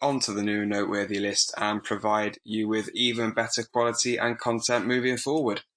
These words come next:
Big thanks to everybody who did it in the last week or so. I think we got five new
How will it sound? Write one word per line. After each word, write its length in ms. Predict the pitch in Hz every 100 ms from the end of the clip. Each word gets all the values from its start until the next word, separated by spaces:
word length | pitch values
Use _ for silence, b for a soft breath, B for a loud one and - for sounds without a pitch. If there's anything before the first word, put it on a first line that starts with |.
| _ _ _ -
Big 160 | 139
thanks 340 | - 127 107 -
to 100 | -
everybody 600 | 117 110 113 110 107 107
who 180 | 107
did 180 | 101 107
it 120 | 107
in 100 | 110
the 100 | 110
last 280 | 110 107 -
week 240 | 117 113 107
or 80 |
so. 180 | 104 117
I 40 | 110
think 180 | 139
we 80 | 107
got 220 | 104 92 - _ _ _
five 320 | - 135 123
new 260 | 120 117 113